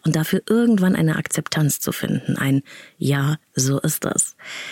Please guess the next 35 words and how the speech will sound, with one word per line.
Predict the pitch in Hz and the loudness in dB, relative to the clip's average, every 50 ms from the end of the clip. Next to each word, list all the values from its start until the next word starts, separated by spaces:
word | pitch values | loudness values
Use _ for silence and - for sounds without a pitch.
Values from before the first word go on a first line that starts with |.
| - - - | -16 -8 -4
Wenn | - 151 165 | 0 2 4
man | 175 165 160 156 | 4 4 4 2
es | - 151 - - | 2 0 0 2
nicht | 165 160 170 190 254 277 - - - | 2 4 6 4 4 2 0 -4 -4
begreifen | - 170 - 156 151 165 165 - 139 | -4 -2 0 0 0 0 0 0 -2
kann, | 135 - - 135 156 | -2 0 0 2 2
wenn | 180 175 165 | 2 2 4
man | 156 143 | 2 2
die | 127 131 | 2 0
Gründe | - 139 131 156 190 226 208 170 | 0 0 2 4 6 6 6 4
einfach | - - 147 - 143 - - | 2 0 -2 -2 -2 -2 -2
nicht | 135 - - 180 | -2 -2 0 2
weiß, | 196 226 240 196 196 240 233 - - - - - - - - - - - - _ _ _ - | 2 4 4 4 4 2 0 -4 -8 -14 -16 -14 -14 -14 -16 -18 -20 -20 -20 _ _ _ -4
besteht | 147 127 - - 208 240 262 | -4 -2 0 0 0 0 2
die | - 180 | 2 0
Gefahr, | 160 156 - - 190 202 185 | 0 0 2 2 2 2 2
dass | 156 139 - | 0 0 0
man | - 135 135 127 | 2 2 2 2
sehr | 127 143 160 175 | 2 2 2 2
lange | 170 156 160 175 170 165 | 4 4 4 4 4 4
in | 156 143 | 2 2
diesem | 139 147 139 143 131 | 0 0 0 0 2
Nichts, | 127 135 165 220 220 - - - - _ - - - - - _ _ _ _ _ _ _ _ | 2 4 4 4 2 0 -4 -12 -12 _ -8 -8 -8 -8 -12 _ _ _ _ _ _ _ _
also | - 139 123 - | -6 -4 -2 -2
in | 123 135 | 0 -2
diesem | 131 131 131 143 | -2 0 2 2
Nichts, | 147 151 190 196 - - - | 4 4 4 2 0 -4 -4
das | - 143 143 | -4 -2 0
man | - 135 135 135 | 0 2 2 2
greifen | 139 147 175 196 - - 139 | 2 2 0 0 0 0 0
kann, | - - 131 143 160 180 - _ _ | 0 0 0 0 0 -2 -4 _ _
stecken | - - - 196 - - 127 | -6 -4 -4 -2 0 0 0
bleibt. | 110 113 110 95 - - - - - _ _ _ _ _ _ _ _ _ _ _ _ _ _ | 0 0 -2 -4 -6 -10 -14 -16 -18 _ _ _ _ _ _ _ _ _ _ _ _ _ _
Punkt | - 214 226 220 - | 2 2 4 4 2
zwei. | - - 269 349 320 185 135 120 117 127 | 0 0 2 4 4 4 4 2 0 -2